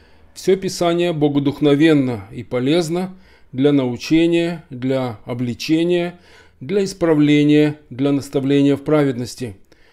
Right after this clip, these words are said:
Да будет совершен Божий человек,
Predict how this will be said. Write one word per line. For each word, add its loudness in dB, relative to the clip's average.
Да -6
будет -4
совершен 0
Божий -2
человек, -4